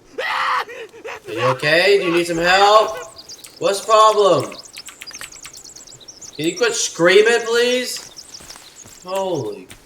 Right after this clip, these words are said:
crap. That's a fat rabbit. Oh my goodness. That rabbit's huge.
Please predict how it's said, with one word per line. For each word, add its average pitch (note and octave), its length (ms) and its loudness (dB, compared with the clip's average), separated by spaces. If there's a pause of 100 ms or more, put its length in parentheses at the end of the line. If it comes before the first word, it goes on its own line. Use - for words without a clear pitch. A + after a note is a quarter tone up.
(220)
crap. G#2 500 -12 (840)
That's - 160 -14
a - 60 -10
fat - 640 4
rabbit. G#3+ 400 2
Oh C4+ 280 6
my F3+ 280 2
goodness. B3 600 0 (380)
That A3+ 180 -2
rabbit's A#3+ 360 -2
huge. C#4 720 0